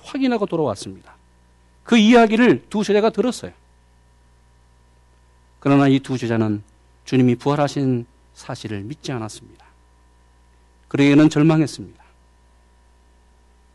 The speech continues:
어떻게 죽은 사람이 다시 살아날 수 있을까?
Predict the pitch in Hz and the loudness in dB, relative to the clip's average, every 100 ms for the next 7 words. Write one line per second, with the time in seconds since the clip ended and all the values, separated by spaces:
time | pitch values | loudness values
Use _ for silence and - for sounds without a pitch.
0 | _ _ _ _ _ - 156 254 302 302 | _ _ _ _ _ -2 2 4 4 6
1 | 226 277 254 240 208 202 208 202 175 196 | 6 6 8 6 6 2 2 2 2 -2
2 | - - 104 | -10 -8 -8